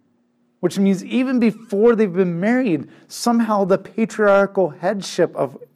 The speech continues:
Lot's righteousness is also blanketing the son-in-laws. And so Lot goes to son-in-law's house and he tells them, and they laugh at him and mock at him,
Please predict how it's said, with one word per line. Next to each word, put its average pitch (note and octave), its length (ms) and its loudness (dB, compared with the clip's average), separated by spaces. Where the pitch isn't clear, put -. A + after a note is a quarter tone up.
Lot's F#3+ 420 -2
righteousness D#3 800 -2
is D#3+ 140 -2
also G3 480 0
blanketing C#3+ 920 -4
the D3 60 -6
son-in-laws. - 1000 -8
And F3+ 140 0
so F#3+ 160 4
Lot F3 300 4
goes A3+ 200 6
to G3+ 60 -2
son-in-law's G#3+ 560 2
house G#3+ 340 0
and F3 80 -4
he E3 60 -2
tells G3+ 340 2
them, A3+ 200 0
and D3+ 160 -6
they C#3+ 100 0
laugh D3 420 -4
at C#3 160 -2
him C#3+ 160 -8
and C3+ 100 -6
mock C3+ 300 -6
at F#2+ 140 -14
him, D2+ 140 -20